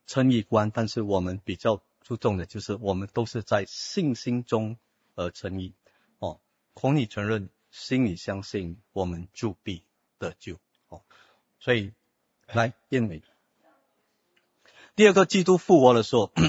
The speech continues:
<clears throat> 他们的观念是说，因为我们都是罪人，唯有该借着耶稣基督的这样的一个救赎，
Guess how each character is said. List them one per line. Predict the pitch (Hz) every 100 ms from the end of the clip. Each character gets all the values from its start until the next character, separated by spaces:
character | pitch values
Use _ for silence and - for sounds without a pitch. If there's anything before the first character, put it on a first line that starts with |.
| -
<clears throat> | _ _
他 | - 160
们 | 165
的 | 120
观 | 151 143
念 | 131
是 | - 120
说， | 117 - _ _ - _ _ _
因 | - 156
为 |
我 | 107
们 | 107
都 | 127
是 | 113 117
罪 | 127 107
人， | 85 - _ _ _ _ -
唯 | 123
有 | 123
该 | - 120 123 _
借 | - 139
着 | - 120
耶 | 113 131
稣 | 120 120
基 | 110 117
督 | 101 113 107 107 _ -
的 | 110 - -
这 | 120
样 | 98 -
的 | 87
一 | 98
个 | - 98
救 | - 117 90
赎， | - 98